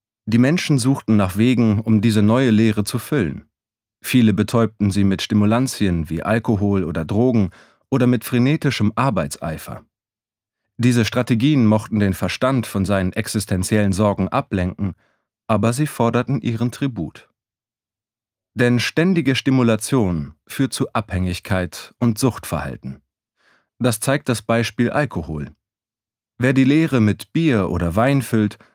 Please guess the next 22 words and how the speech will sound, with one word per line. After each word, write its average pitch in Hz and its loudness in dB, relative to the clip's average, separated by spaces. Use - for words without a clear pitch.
muss 147 0
im 131 0
Zuge 135 0
steigender 135 0
Toleranz 104 0
irgendwann 110 0
auf 107 -4
Spirituosen 110 -2
umstellen. 80 -6
Dieser 110 2
Hang 135 0
zu 110 -2
immer 131 2
stärkeren 104 0
Reizen 104 -2
spiegelt 120 -2
wider, 123 2
was 117 -2
bis - -6
heute 143 0
vielerorts 123 -2
passiert. 90 -6